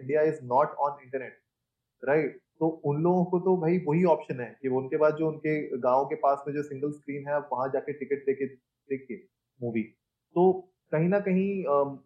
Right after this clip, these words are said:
मल्टीप्लेक्सेस, सिंगल स्क्रीन्स, इन सब का चलन जारी रहेगा। ये लोग कहीं नहीं जा रहे हैं, इनका ट्रेंड फेड आउट नहीं होगा। लेकिन हाँ,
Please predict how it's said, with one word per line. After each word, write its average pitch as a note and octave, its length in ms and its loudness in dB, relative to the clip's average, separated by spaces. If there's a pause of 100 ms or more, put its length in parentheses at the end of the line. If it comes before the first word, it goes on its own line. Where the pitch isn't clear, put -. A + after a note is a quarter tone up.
मल्टीप्लेक्सेस, E3+ 640 0
सिंगल E3+ 300 0
स्क्रीन्स, E3 500 -6 (140)
इन D#3+ 100 -8
सब F3+ 120 -4
का F#3 500 2 (500)
चलन E3 420 0 (200)
जारी B2 280 6
रहेगा। D3+ 500 2 (280)
ये B2 100 0
लोग C#3+ 140 4
कहीं C#3 240 -4
नहीं C#3 120 -6
जा B2+ 120 4
रहे B2 140 2
हैं, D3 180 -14
इनका B2+ 460 0 (120)
ट्रेंड C3 220 -2
फेड B2 240 0
आउट C3+ 280 2
नहीं C3+ 200 -10
होगा। C3 320 -10 (400)
लेकिन D3+ 200 4
हाँ, D#3+ 400 2